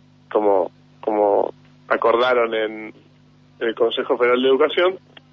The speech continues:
y resulta que solo dos provincias, dos jurisdicciones, van a cumplir esos ciento noventa días, al menos de forma teórica, ¿no?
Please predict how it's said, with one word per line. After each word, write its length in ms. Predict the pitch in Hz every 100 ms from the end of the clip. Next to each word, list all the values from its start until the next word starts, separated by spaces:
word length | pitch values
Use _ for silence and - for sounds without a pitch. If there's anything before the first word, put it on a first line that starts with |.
| - _ _ _ _
y 300 | 135 123 120
resulta 420 | 120 120 147 131
que 100 | 117 113
solo 240 | 131 123
dos 300 | 120 127 120 -
provincias, 580 | - 113 113 - 117 110 - - - - - - - -
dos 180 | 120 120
jurisdicciones, 640 | 123 120 123 156 151 156 - - - - - 127
van 140 | 123
a 80 | 113
cumplir 300 | 113 117 110
esos 160 | -
ciento 180 | 135 120
noventa 240 | 123 123 143
días, 160 | 175 -
al 120 | 127
menos 180 | 139 190
de 80 | 131
forma 260 | 139 135 120
teórica, 380 | 123 117 -
¿no? 120 | 110